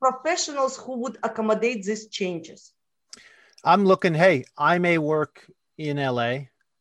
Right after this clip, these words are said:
Speaker 2: but I no longer have a physical office here. Why am I paying L A city taxes? Why am I, like, I can now, I mean, a lot of companies did this before, but even for small companies now, it's, "Oh, where do I want my company to be headquartered?"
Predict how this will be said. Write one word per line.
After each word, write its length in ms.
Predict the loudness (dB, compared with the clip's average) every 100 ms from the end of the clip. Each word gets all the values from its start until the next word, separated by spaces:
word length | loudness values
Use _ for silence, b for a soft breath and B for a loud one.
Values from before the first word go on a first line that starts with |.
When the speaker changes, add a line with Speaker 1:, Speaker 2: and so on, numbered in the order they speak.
| _ _
Speaker 2:
but 80 | -2
I 60 | 0
no 140 | 2
longer 280 | 2 2 0
have 140 | -2
a 40 | -4
physical 380 | -6 -6 -6
office 380 | -2 -2 -4 -12
here. 300 | -12 -12 -14 b b b _
Why 200 | -4 -4
am 100 | -2
I 80 | -4
paying 280 | -4 -6 -4
L 140 | -4 -4
A 80 | -4
city 260 | -8 -12
taxes? 640 | -8 -8 -8 -14 -18 -18 -20 _ _ _ _ _ -20 _
Why 260 | -6 -2 0
am 120 | 0
I, 280 | -2 -2 -8 _ _ _
like, 200 | -4 -2
I 120 | -2 -4
can 560 | -6 -6 -6 -8 -8
now, 260 | -4 -4 -4
I 100 | -6
mean, 120 | -2 0
a 60 |
lot 180 | 4 4
of 60 | 4
companies 420 | 0 0 -2 -2
did 160 | -4 -4
this 140 | -6
before, 380 | -8 -2 0 2
but 140 | 0
even 200 | -2 -4
for 120 | -6 -8
small 300 | -2 -2 -2
companies 460 | -4 -8 -10 -10
now, 240 | -8 -8 -8
it's, 240 | -10 -16 b b _
"Oh, 120 | -4 -2
where 240 | 0 0
do 80 | 2
I 60 | 0
want 180 | -2
my 100 | -4
company 400 | -6 -6 -4 -8 -8
to 80 |
be 140 | -8 -6
headquartered?" 600 | -6 -6 -10 -8 -8